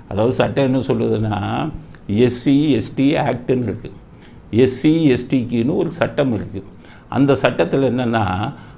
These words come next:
அந்த எஸ் சி, எஸ் டி சமூகத்தை சேர்ந்தவர்கள் ஜாதி பேரை சொல்லி நீங்க இது பேசுனீங்கன்னா அது வந்து குற்றம்.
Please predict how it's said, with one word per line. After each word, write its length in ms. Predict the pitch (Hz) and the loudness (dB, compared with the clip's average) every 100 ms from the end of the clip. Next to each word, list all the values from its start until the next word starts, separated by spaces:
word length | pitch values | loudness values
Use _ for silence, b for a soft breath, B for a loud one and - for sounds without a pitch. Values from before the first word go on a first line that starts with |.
| - | -2
அந்த 240 | 139 151 | 2 4
எஸ் 280 | 127 131 - | 6 4 2
சி, 160 | 196 202 | -2 0
எஸ் 200 | 180 - | 0 -2
டி 120 | 180 | -4
சமூகத்தை 520 | 165 139 139 135 127 | -2 -2 -2 -2 -4
சேர்ந்தவர்கள் 600 | - 120 101 98 69 - - b b - - | -4 -4 -4 -6 -6 -12 -14 b b -14 -8
ஜாதி 480 | 87 151 208 240 208 | -2 2 4 6 4
பேரை 240 | 196 165 | 4 2
சொல்லி 320 | 139 135 143 | 0 0 0
நீங்க 200 | 165 117 | 0 -2
இது 300 | 104 80 104 - - | -4 -4 -8 -8 -6
பேசுனீங்கன்னா 640 | 110 110 101 82 78 80 82 - b b - | -6 -4 -8 -8 -10 -10 -12 -16 b b -4
அது 220 | 151 165 | 2 4
வந்து 220 | 120 131 | 4 0
குற்றம். 360 | - - - | -4 -6 -6